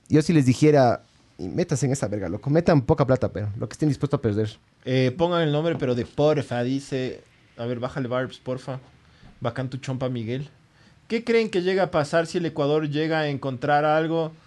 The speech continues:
Speaker 2: más dentro de la cueva de los tallos? Eh, algo como un tesoro, alguna civilización de mierda.
Speaker 1: O sea, si es que fuera una civilización,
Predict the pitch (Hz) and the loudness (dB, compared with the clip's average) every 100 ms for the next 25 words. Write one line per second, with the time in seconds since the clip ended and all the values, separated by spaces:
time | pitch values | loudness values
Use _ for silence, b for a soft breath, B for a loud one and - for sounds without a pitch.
0 | b b - 139 156 165 147 - 127 160 | b b -4 0 2 0 -4 -8 -4 -4
1 | 165 156 135 123 156 160 135 110 - 151 | -2 0 0 2 2 4 4 2 0 0
2 | 147 143 139 - - b b b b - | 2 0 0 -8 -16 b b b b -4
3 | 117 123 127 113 139 151 151 139 139 143 | 2 4 4 2 2 0 2 0 0 0
4 | 135 143 151 147 131 139 135 131 123 117 | -2 2 4 4 4 0 0 0 0 -2
5 | 117 143 143 135 147 151 107 - _ _ | -2 -2 -2 0 2 2 0 -6 _ _
6 | _ b b b b b b b b 131 | _ b b b b b b b b 0
7 | 170 165 147 - 131 156 180 190 156 139 | 4 4 2 0 2 4 4 4 4 4
8 | 127 110 107 - 170 185 104 | 6 4 2 4 4 4 2